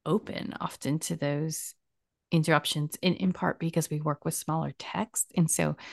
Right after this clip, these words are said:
it's not actually gonna take us away that long, <laughs> you know, that it will, you bring back. But, um, yeah, there's something for me about, like, it's somehow a connection with the invocation of the muse, or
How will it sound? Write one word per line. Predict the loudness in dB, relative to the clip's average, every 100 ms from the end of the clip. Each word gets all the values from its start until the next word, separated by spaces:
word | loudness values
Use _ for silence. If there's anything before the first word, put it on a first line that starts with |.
| -18 -10
it's | 0 6
not | 6
actually | 6 4 -4
gonna | -4
take | -4 -6
us | -4
away | -2 -2 0
that | -2 -2 -8 _ _ -8
long, | -4 -4 -4 -4 -4 6
<laughs> | 6 6 4 6 10
you | 10 10
know, | 8
that | 6 4
it | 4
will, | 4 4
you | 0 -2 4
bring | 6 6
back. | 4 2 2 6
But, | 6 6 -6 -20 -20 _ _ _ _
um, | 4 6 6 4 2 -2 -8 _ _ _ _ _ _ _
yeah, | 6 8 10 8 6 2 -10 _ _ 6
there's | 8 8
something | 6 8 6
for | 6 6
me | 6 6 2 0 0
about, | 2 4 4 4
like, | 2 2 -6 _ _ 2
it's | 2 4
somehow | 4 6 6 4
a |
connection | 4 2 0 0 0
with | 2
the | 2
invocation | 2 2 2 0 4 2
of | 4
the | 4
muse, | 4 4 4 2 0 0
or | 2 4 0